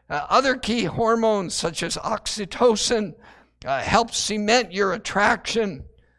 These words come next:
by promoting trust and empathy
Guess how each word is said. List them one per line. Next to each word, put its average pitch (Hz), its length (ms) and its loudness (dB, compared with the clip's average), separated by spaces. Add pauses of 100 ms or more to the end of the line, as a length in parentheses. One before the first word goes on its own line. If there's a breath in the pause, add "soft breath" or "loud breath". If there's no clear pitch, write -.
(160)
by 127 160 0
promoting 175 580 0
trust - 680 0 (340)
and 127 220 -6
empathy 214 800 0